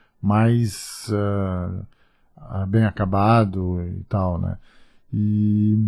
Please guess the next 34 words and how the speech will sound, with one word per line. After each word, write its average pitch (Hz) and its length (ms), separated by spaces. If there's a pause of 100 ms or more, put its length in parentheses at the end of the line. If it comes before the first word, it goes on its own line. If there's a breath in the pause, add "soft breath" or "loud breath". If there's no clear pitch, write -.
(420)
e 110 100
eu 107 80
percebi 123 400
que, 123 520
que, 113 580 (340)
que 113 160
não 117 160
há 135 100
essa 135 200
necessidade, 95 840
né? 85 340
Então, 98 240
assim, 95 380 (420 soft breath)
se - 180
eu, 123 140
se 120 160
eu 117 60
tenho 135 280
a 127 60
informação, 107 960 (160)
se - 180
ela 95 140
tá 117 160
confirmada, 101 760
se - 160
ela 95 160
tá - 240
precisa, 104 720
se - 140
ela 98 160
tá 104 140
apurada, 104 720 (680 soft breath)
eu 110 140
publico 123 680